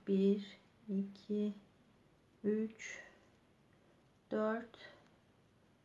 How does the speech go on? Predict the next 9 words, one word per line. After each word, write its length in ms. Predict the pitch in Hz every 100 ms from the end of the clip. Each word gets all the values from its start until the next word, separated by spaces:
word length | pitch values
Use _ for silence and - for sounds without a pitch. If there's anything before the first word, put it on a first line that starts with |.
| _ - - -
beş. 640 | 208 196 - - - - - - _ 311
Bir 240 | 254 -
tane 380 | 214 185 185 196
daha 320 | 175 196 202
arttırma 540 | 196 190 - 175 170
yapacağım. 420 | 156 151 - - - - - - - - - _
Bakın 280 | 269 262 208
arttırmalar 960 | 220 233 - - 220 208 190 185 233 - - - - - - - -
bacağımızın 800 | 262 214 196 180 - 196 220